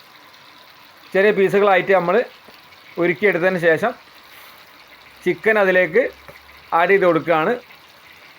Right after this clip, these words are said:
ഈ ബട്ടറിലാണ് കേട്ടോ നമ്മൾ ചിക്കന് പൊരിച്ചെടുക്കേണ്ടത്. അപ്പോൾ മുഴുവൻ ചിക്കനും ചട്ടിയിലാക്കിയതിന് ശേഷം അത് നന്നായിട്ട് പൊരിച്ച്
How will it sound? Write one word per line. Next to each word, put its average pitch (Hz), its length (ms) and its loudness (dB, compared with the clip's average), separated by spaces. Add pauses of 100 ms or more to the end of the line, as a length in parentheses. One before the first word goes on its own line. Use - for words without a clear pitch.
(160)
ഈ 170 100 -6
ബട്ടറിലാണ് 220 520 2
കേട്ടോ 208 180 0
നമ്മൾ 202 160 0 (100)
ചിക്കന് 202 320 -4 (720)
പൊരിച്ചെടുക്കേണ്ടത്. 196 640 0 (440)
അപ്പോൾ 196 180 0 (440)
മുഴുവൻ 190 340 2
ചിക്കനും 214 340 0 (320)
ചട്ടിയിലാക്കിയതിന് 180 680 0
ശേഷം 180 200 -2 (160)
അത് 180 100 -2 (480)
നന്നായിട്ട് 180 540 -2
പൊരിച്ച് 165 320 -2